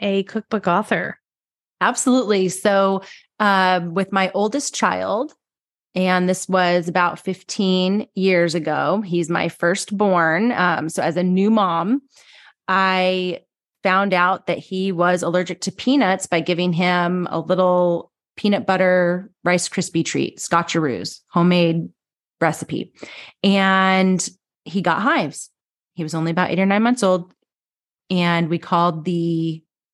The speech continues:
Speaker 2: nurse at the local hospital. She said, "Oh, he's probably just got a peanut allergy," and kind of, you know, didn't make a big deal of it, didn't tell us, "Hey, you might wanna watch out if you give him peanuts again."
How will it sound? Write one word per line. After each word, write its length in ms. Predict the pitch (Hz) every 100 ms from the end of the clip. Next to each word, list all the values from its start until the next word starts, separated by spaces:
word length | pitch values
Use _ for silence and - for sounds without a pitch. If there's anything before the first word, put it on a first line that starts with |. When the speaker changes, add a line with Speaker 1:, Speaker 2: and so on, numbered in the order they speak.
| _ _ -
Speaker 2:
nurse 600 | 175 185 185 254 - - -
at 140 | 170 165
the 80 |
local 240 | 156 156 156
hospital. 560 | 208 214 - 208 202
She 100 | 196
said, 220 | 202 190 175
"Oh, 320 | 294 285 285
he's 180 | 285 262
probably 240 | 269 240
just 160 | 202 -
got 140 | 196
a 40 | 180
peanut 300 | 180 165 160
allergy," 520 | 170 170 165 170 170
and 100 | 165
kind 280 | 214 208 185
of, 180 | 165 - - - -
you 80 | 196
know, 160 | 170
didn't 320 | 170 233 196
make 160 | 202 185
a 60 | -
big 240 | 131 151
deal 240 | 302 311
of 100 | 294
it, 220 | 277 247 190
didn't 220 | 180 -
tell 140 | 196
us, 120 | 170
"Hey, 80 | 208
you 100 | 185
might 160 | 180 160
wanna 160 | 170
watch 240 | 151 147 185
out 140 | 160
if 80 | -
you 80 | 151
give 100 | 147
him 80 | 131
peanuts 320 | 151 - -
again." 520 | - 285 277 254